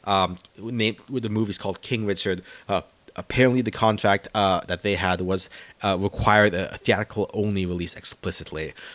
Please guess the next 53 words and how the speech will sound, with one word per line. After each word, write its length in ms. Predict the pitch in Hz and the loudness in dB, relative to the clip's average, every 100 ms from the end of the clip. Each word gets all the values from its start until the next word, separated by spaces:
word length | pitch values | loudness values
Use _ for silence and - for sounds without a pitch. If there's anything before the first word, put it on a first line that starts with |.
| - | -6
Um, 380 | 95 90 90 92 | 0 0 0 -4
and 140 | - 117 | 0 4
that's 180 | 151 - - - | 4 2 -10 0
only 300 | 127 131 127 | 4 6 8
one 180 | 110 107 | 6 6
of 140 | 95 | 4
many. 240 | 98 92 92 | 2 2 2
You 160 | 92 | 2
know, 100 | 92 | 0
there 140 | 90 107 | 4 4
were, 80 | |
there 120 | 104 110 | 6 4
were 40 | |
some 160 | 113 110 | 2 0
others, 300 | 104 107 101 | 2 2 2
I 60 | |
think, 180 | 92 101 | -4 -4
that 120 | 95 | -2
got 220 | 95 95 | 0 0
moved 320 | 95 98 98 - | -2 -4 -4 -4
off 220 | 92 90 | -6 -6
of 100 | 87 | -8
the 220 | 92 - | -10 -6
H 200 | 92 - | -6 -4
B 80 | 95 | -4
O 40 | |
Max 260 | 87 92 - | 0 0 0
schedule, 580 | - 90 92 90 90 87 - - | -4 -4 -2 0 0 -2 -10 -12
um, 420 | - 95 87 85 67 | 0 2 2 -2 -8
because 280 | 95 - 104 | -8 0 0
it 160 | 98 | 0
came 180 | - 101 | 0 -4
to 80 | 90 | 0
light 140 | 95 | -2
that, 120 | 87 90 | 0 0
oh, 220 | 123 90 | 0 0
they 120 | 87 | 0
actually 320 | 90 - 107 | -2 -4 -6
are 240 | 90 92 92 | -2 0 0
theatrical 400 | - 95 - 98 | 0 -2 -2 -4
release 240 | 92 87 | -4 -4
only. 180 | 131 127 | 0 2
They're 120 | 107 | 2
just 180 | 98 - | 0 -2
distributing. 480 | 127 - 120 117 110 | -4 -2 2 2 4
They're 80 | 98 | 4
not 160 | 95 | 2
actually 360 | 92 - - 92 | 0 -4 -4 -4
owning 400 | 101 104 104 98 | -2 0 -2 -4
anything 300 | 92 92 95 | -6 -6 -6
of 100 | 85 | -8
the 60 | - | -8
film. 400 | - 120 127 | 4 6 6